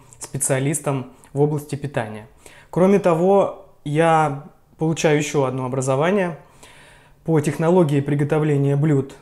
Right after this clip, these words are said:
и кондитерских изделий для предприятий общественного питания – с присвоением квалификации технолог. То есть это кулинарное образование, которое вкупе с образованием по нутрициологии позволит мне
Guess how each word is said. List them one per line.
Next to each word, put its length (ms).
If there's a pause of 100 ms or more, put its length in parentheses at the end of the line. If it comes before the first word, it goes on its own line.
(160)
и 320
кондитерских 600
изделий 500
для 240
предприятий 600
общественного 500
питания – 520 (380)
с 80
присвоением 720
квалификации 600
технолог. 520 (760)
То 60
есть 140
это 140
кулинарное 580
образование, 720 (260)
которое 480
вкупе 520 (260)
с 100
образованием 640
по 120
нутрициологии 840
позволит 500
мне 400